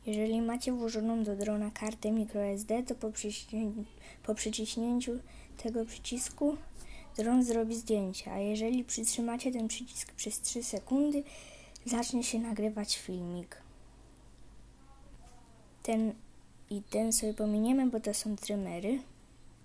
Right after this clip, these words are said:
To jest lewy drążek. Jak się da go do góry, to dron leci do góry. Jak się go da w dół, to dron leci do dołu. Jeśli ga-, do,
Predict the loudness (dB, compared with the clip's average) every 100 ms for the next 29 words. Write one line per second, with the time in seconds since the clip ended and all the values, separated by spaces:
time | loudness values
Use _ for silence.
0 | -20 -20 -20 -4 2 4 4 2 2 2
1 | 0 -2 -2 -2 -2 -2 -4 -2 -4 -2
2 | -4 -2 -2 -2 -2 0 0 0 0 0
3 | 2 2 0 0 -2 0 0 0 -2 -4
4 | -4 -6 -4 -2 0 -2 -4 -12 -20 -20
5 | -18 -16 -16 -16 -4 -2 -2 0 0 0
6 | -4 -4 -4 -2 0 -2 0 0 0 -2
7 | -4 -4 -6 -8 -20 -20 -20 -20 -20 -4
8 | -2 2 4 6 4 2 -2 -12 -14 -10
9 | -4 -4 -2 -2 -4 -10 -6